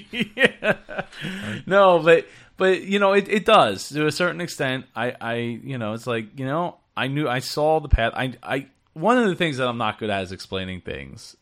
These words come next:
Speaker 1: Um, and Melissa can attest, and Matt can attest to that. Um, and, and, and knowing back then, uh, that, like, look, this is the path that I'm going to take. Uh,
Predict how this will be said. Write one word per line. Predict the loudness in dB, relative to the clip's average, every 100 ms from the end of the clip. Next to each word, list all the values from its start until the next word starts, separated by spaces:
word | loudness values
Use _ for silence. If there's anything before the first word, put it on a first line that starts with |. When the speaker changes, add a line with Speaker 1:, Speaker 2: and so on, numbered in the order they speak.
| _
Speaker 1:
Um, | -16 -12 -12 -14 -18 _ -14
and | -8
Melissa | -2 -2 -4 -10
can | -10
attest, | -8 -8 -6
and | -8 -4
Matt | -4 -4
can | -8
attest | -8 -10 -10
to | -10
that. | -6 -4 -6 -10 -20 -18 -16 -16 _ _ _ _ _
Um, | 2 4 4 2 -4 -10 -12 _ _ _ -8
and, | -4 -2 -4 -8 -6
and, | -6 -6 -10 _ _
and | -8 -4 2
knowing | 4 4 2
back | 2 2 2
then, | -2 -2 -4 -8 -14
uh, | -10 -8 -6 -8 -4
that, | -4 -4 -6
like, | -8 -8 -4
look, | -4 -4
this | -10 -12
is | -12
the | -4
path | -2 0 -2
that | -6
I'm | -10 -8
going | -8 -10
to | -12
take. | -14 -14 -14 -18
Uh, | -16 -16